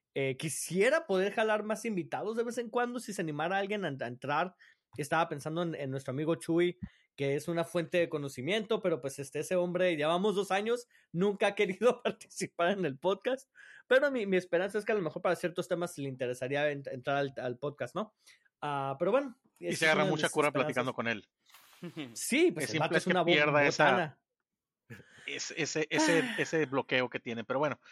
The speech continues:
Speaker 2: este, no sé, y creo que es-, este año, digo, podemos, a-, hay, hay intención de seguir, por ejemplo, con las entrevistas, con, con
Speaker 1: Sí,
Speaker 2: ir a varios
Speaker 1: sí.
Speaker 2: lugares. Hay varios lugares que tenemos planeados, este, hay varias propuestas que tenemos en hacer.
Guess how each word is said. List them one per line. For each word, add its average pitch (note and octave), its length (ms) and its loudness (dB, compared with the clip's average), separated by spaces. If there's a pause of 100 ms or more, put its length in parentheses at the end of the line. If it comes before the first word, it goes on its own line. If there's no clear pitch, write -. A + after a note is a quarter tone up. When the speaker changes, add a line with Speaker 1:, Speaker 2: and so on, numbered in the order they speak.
(360)
Speaker 2:
este, C3+ 720 -4 (460)
no C#3 160 -8
sé, G3 220 0
y E3 140 -4
creo F#3 200 0
que A#3+ 100 -8
es-, - 120 -14
este F3 240 -4
año, F#3+ 220 -2
digo, D#3+ 240 -2 (140)
podemos, D3 400 -6 (180)
a-, A#2 140 -12
hay, C#3+ 300 -6
hay C#3+ 380 -6
intención B2+ 540 -10
de D3 160 -4
seguir, A2+ 380 -12
por A#2+ 140 -14
ejemplo, A2+ 260 -14
con G2+ 180 -14
las F#2+ 160 -18
entrevistas, G#2+ 600 -14
con, F2+ 400 -20
con F#2 220 -20
Speaker 1:
Sí, D#3+ 100 -4
Speaker 2:
ir D#3 180 -2
a G2+ 80 -8
varios G#2+ 220 -10
Speaker 1:
sí. D3+ 100 -2
Speaker 2:
lugares. C#3 260 -4
Hay B2+ 160 -6
varios B2+ 300 -6
lugares A#2+ 200 -6
que - 80 -12
tenemos A#2 260 -10
planeados, B2 640 -8 (360)
este, A2+ 380 -10
hay A2 120 -6
varias A#2+ 280 -8
propuestas - 520 -16
que A2 100 -16
tenemos G2+ 440 -16
en F2+ 80 -14
hacer. B2 340 -8